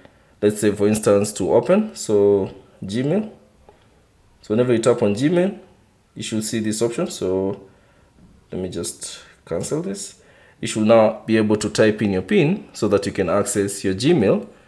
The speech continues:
on your Redmi fourteen C. So that's basically it on how to access, or rather how to lock applications on your Redmi fourteen C.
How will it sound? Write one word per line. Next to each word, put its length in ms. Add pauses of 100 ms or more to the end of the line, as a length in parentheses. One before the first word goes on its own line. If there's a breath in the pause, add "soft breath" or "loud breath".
(260 soft breath)
on 100
your 140
Redmi 560
fourteen 260
C. 380 (320 loud breath)
So 100
that's 220
basically 420 (160)
it 160
on 140
how 300
to 280
access, 340 (180)
or 180
rather 200
how 220
to 160
lock 320
applications 800 (180)
on 100
your 140
Redmi 400
fourteen 380
C. 400